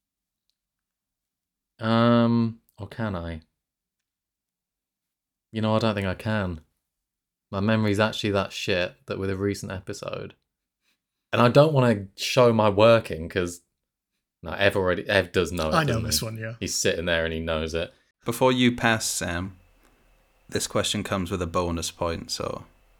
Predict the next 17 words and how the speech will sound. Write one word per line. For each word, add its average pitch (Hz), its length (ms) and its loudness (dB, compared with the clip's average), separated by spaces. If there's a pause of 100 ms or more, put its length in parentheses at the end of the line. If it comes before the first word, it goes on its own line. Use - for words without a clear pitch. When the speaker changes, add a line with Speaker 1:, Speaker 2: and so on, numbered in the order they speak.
Speaker 1:
Oh, 98 60 -10
does 104 220 -2
it? 87 140 -2
Speaker 3:
you 90 120 -6
run 90 240 -2
the 87 80 -4
risk 87 440 -6 (420)
of 90 160 -8
handing 90 320 -4
Evan 85 240 -4
two 85 200 -6
points 90 360 -8
here. 90 180 -10 (1500)
Speaker 1:
Oh, 92 320 -8
God 95 260 -4
damn 92 220 -4
it. 87 180 -8